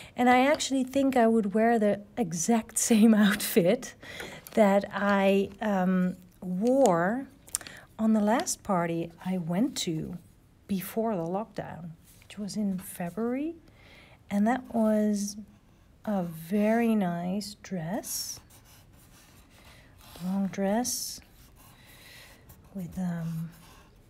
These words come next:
belt. And, um, it's very comfortable. And it has, um, a pattern of flowers on it,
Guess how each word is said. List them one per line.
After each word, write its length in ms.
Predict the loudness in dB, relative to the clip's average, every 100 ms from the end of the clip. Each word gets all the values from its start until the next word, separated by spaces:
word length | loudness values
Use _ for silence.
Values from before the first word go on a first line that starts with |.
| _ -12
belt. 420 | -10 -10 -12 -20 -20 -20 -20 _ -20 -20 -20 -20 -20 -20 -20 -14
And, 360 | -6 -2 -2 0
um, 680 | 0 0 -2 -2 -2 -4 -8 -16 -20 -20 _ -20 -20 -20
it's 160 | -16 -12
very 680 | -10 -8 -4 -2 0 -2 -6 -12
comfortable. 880 | -6 -4 -6 -8 -4 0 0 -2 -8 -20 -20 -20 -20 -20 -18 -18 -20 -20 -20 -20 -8 -8 -8 -16 -20 -2
And 200 | 2 4
it 20 |
has, 500 | 4 2 2 2 0
um, 480 | 2 2 2 0 -2 -4 -14 -20 -20 -20 -20 -20 -20 -20 -20 -20 -20 -20 -18
a 60 | -18 -20 -20 -20 -20 -20 -20 -20 -20 -20 -20 -20 -8
pattern 480 | 0 0 2 2 4
of 180 | 4 2
flowers 640 | -4 -4 0 2 2 2
on 240 | 0 0 0
it, 520 | -2 -2 -6 -8